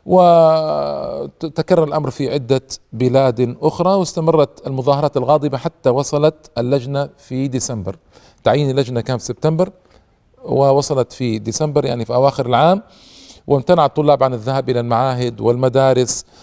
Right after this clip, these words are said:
احتجاجًا على قدوم اللجنة، وتجاوب التجار مع إضراب الطلاب، وامتنعوا عن فتح المحال التجارية، وقرر المحامون الإضراب لمدة أسبوع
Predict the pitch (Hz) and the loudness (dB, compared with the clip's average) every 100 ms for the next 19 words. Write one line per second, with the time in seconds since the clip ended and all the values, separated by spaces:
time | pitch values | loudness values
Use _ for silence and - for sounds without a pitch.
0 | _ - - 123 147 123 113 123 131 135 | _ -12 -6 -2 0 0 -2 -2 -2 -2
1 | 123 120 123 123 123 120 120 117 113 143 | -2 -2 -2 -2 -4 -2 -4 -4 0 2
2 | 143 123 - 107 139 135 117 113 117 117 | 2 0 -6 -2 2 2 0 -2 -2 -4
3 | 117 131 123 120 - 127 127 143 131 107 | 0 2 0 -2 -2 0 4 4 4 0
4 | - - - - - 131 117 151 131 120 | -20 -20 -20 -14 -4 -4 0 0 0 -2
5 | 147 - 131 123 147 139 127 131 117 127 | -6 -4 -4 0 2 2 0 -2 0 2
6 | 139 135 131 120 _ _ _ 131 - 170 | 2 2 0 -2 _ _ _ -4 0 4
7 | 156 135 123 135 143 147 135 120 143 123 | 2 0 -6 -4 -2 -2 -2 0 0 0
8 | 131 123 - - - 139 151 | -4 -4 -6 -6 -4 2 2